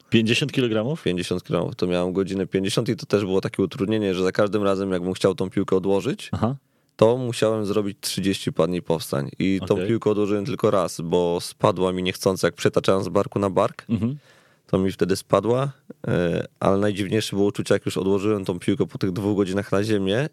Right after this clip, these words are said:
Speaker 2: i to był taki szok dla organizmu, że te pięćdziesiąt kilo jest lżejsze, że nie potrafiłem w ogóle ustać. Ja nie mogłem utrzymać równowagi, przewracałem się, musiałem chodzić się pod-,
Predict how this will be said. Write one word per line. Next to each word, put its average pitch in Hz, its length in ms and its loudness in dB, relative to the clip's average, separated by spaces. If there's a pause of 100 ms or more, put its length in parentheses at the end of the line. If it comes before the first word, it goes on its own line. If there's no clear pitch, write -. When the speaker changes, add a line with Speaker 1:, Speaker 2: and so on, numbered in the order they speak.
Speaker 2:
i - 140 -4
to 110 100 2
był 101 200 2
taki - 360 0
szok 104 200 0
dla 101 120 2
organizmu, 101 580 0
że 92 100 0
te 104 100 0
pięćdziesiąt 110 500 -2
kilo 101 160 0
jest 104 180 -2
lżejsze, 101 340 0
że 127 60 0
nie 123 120 0
potrafiłem 135 420 0
w 147 40 -2
ogóle 135 180 0
ustać. 90 400 -2
Ja 104 240 2
nie 117 280 0
mogłem 135 260 0
utrzymać 131 320 -4
równowagi, 101 360 2
przewracałem 107 580 0
się, 98 120 -2
musiałem 110 380 0
chodzić 107 320 -2
się - 120 -6
pod-, - 240 -4